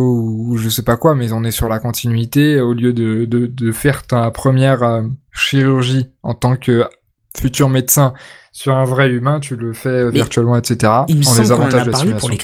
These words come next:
Speaker 2: greffes de cœur. Il me semble que la première greffe de peur a, a été faite de manière virtuelle avant de passer sur la vraie personne.
Speaker 1: D'accord, j'étais pas au courant. Mais, euh,
Speaker 2: Il
Speaker 1: mais
Speaker 2: me
Speaker 1: bon,
Speaker 2: semble
Speaker 1: bah,
Speaker 2: qu'on en
Speaker 1: c'est,
Speaker 2: a
Speaker 1: c'est,
Speaker 2: parlé,
Speaker 1: c'est
Speaker 2: euh.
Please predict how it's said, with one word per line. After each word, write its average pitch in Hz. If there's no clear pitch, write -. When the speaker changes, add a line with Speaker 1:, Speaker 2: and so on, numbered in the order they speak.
Speaker 2:
greffes 113
de 147
cœur. 196
Il 135
me 117
semble 160
que -
la 113
première 160
greffe 143
de 123
peur 202
a, 127
a 127
été 131
faite 190
de 151
manière 139
virtuelle 185
avant 135
de 120
passer 135
sur -
la 117
vraie 117
personne. 151
Speaker 1:
D'accord, 139
j'étais 110
pas 117
au 117
courant. 113
Mais, 117
euh, 110
Speaker 2:
Il 110
Speaker 1:
mais 107
Speaker 2:
me 104
Speaker 1:
bon, 135
Speaker 2:
semble 247
Speaker 1:
bah, 254
Speaker 2:
qu'on 202
en -
Speaker 1:
c'est, 156
Speaker 2:
a 135
Speaker 1:
c'est, -
Speaker 2:
parlé, 143
Speaker 1:
c'est 135
Speaker 2:
euh. 123